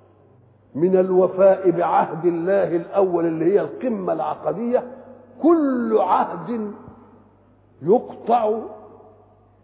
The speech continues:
سواء كان بالنسبة لله أو بالنسبة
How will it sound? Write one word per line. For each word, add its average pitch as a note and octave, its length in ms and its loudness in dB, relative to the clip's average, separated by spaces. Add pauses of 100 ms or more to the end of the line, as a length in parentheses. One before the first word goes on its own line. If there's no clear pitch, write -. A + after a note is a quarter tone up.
(100)
سواء F#3 720 2 (100)
كان F#3 320 0
بالنسبة E3 800 -8
لله E3 680 -10
أو D3+ 200 -12
بالنسبة C#3+ 480 -12